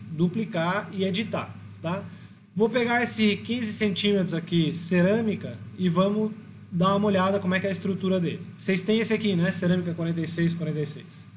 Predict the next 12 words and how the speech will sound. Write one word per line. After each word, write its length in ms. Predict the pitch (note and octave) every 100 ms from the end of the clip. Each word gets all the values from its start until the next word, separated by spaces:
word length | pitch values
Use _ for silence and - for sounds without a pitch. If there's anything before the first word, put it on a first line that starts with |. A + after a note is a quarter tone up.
| - - - - -
Então, 220 | - G#3+ G3
editar 400 | F3 F3 E3 E3+
aqui. 340 | E3+ F#3 B2 - - - - - - _ - _ _ _ _ _ -
E 120 | G#3 G#3+
a 80 |
mesma 320 | A3 A#3 C4 -
coisa, 320 | A3 E3+ C#3+
eu 80 | D#3+
vou 160 | F3+
entrar 440 | F#3 - F#3 G#3+ A3+
em 140 | G#3+
estrutura. 800 | A3 - G3 - C#3+ D#3 G3